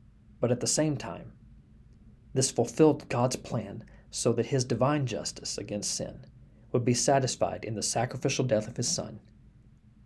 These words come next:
and then we might be justified freely by his grace and receive freedom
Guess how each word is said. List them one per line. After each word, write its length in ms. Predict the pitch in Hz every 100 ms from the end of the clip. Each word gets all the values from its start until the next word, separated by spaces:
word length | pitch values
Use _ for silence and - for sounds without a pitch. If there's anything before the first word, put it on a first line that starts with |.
| -
and 160 | - 123
then 220 | 131 120
we 220 | 107 147
might 260 | 127 113 110
be 80 | 110
justified 580 | 104 120 - 131 117 104
freely 560 | - - 147 127 92
by 200 | 92 98
his 180 | 107 104
grace 520 | 107 92 82 - - - - - - - -
and 120 | 104
receive 300 | 101 - 113
freedom 580 | - - 151 120 - -